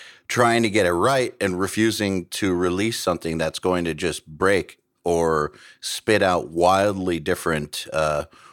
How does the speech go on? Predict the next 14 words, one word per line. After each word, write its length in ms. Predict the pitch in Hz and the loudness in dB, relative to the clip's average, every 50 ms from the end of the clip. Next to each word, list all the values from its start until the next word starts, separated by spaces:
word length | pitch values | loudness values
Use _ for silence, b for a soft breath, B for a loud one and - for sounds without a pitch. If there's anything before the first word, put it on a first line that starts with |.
| B B | B B
wildly 520 | B 78 82 90 98 104 110 107 90 85 80 | B 0 4 4 4 4 4 2 0 -4 -4
different 420 | 78 92 87 - - 78 71 - | -4 -4 -4 -4 -4 -6 -6 -4
things, 560 | - - 117 113 95 78 71 67 - - - - - | -2 0 2 2 2 0 -4 -8 -10 -12 -10 -6 -2
uh, 340 | 82 82 82 78 73 71 64 - - 80 78 73 | 0 0 2 0 0 -2 -6 -10 -14 -18 -10 -6
based 380 | - 82 85 82 - - - - | -4 -4 -2 -4 -6 -6 -4 -2
on 520 | 78 78 76 76 73 71 71 71 60 - - _ _ - | -2 -2 -2 -2 -4 -6 -8 -10 -12 -14 -18 _ _ -4
randomness. 760 | 82 92 98 104 101 80 69 69 69 62 - - - - - _ - | 0 0 0 0 0 -4 -6 -8 -12 -12 -12 -10 -10 -10 -10 _ -2
Um, 360 | 80 87 82 80 78 78 71 64 73 | 0 0 0 0 -4 -8 -10 -12 -8
they're 320 | 82 98 92 90 90 76 - - 107 101 _ _ _ _ 104 | -4 -2 -2 -2 -2 -4 -10 -16 -20 -20 _ _ _ _ -8
doing 240 | 95 90 120 123 123 | -4 -2 0 0 0
their 140 | 120 120 98 | 0 0 0
best, 400 | 82 82 107 110 90 - - _ | 0 2 2 2 2 0 -4 _
but 240 | - 92 85 76 - B B B B B B B _ _ - | -2 -2 -2 -2 -6 B B B B B B B _ _ -2
it 400 | 98 98 95 92 90 87 - | 0 2 2 2 0 -2 -6